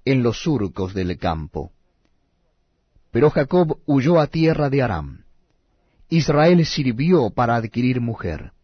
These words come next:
y por adquirir mujer fue pastor. Y por un profeta Jehová hizo subir a Israel de Egipto, y por un profeta fue guardado.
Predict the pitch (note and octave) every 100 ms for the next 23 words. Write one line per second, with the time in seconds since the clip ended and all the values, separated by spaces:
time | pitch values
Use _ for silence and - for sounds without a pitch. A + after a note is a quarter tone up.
0 | _ _ _ _ _ _ _ _ _ _
1 | - F#2 A2+ A#2+ A#2 A2 _ _ A#2 G#2+
2 | - G#2+ F3 E3 D3+ - F2 D#2 F#2 _
3 | _ _ - G2+ F#2+ F2 - E2 - -
4 | _ _ _ _ _ _ _ _ _ _
5 | _ - C#3 B2+ C#3 G#3 F#3+ E3+ - D#3+
6 | - A#2+ - A2 D3 D3 D3 C3 A#2 G#2
7 | D3+ D3+ - _ _ G#2 A2 A2 G#2 G#2+
8 | D#3+ D#3 D3 - F2+ - - C#2 - _
9 | _ _ _ _ - G#2+ - G2+ F3 E3+
10 | E3 - G2+ - D#2 D2+ _ _ _ -
11 | G2+ E2+ F2 F2 C#2+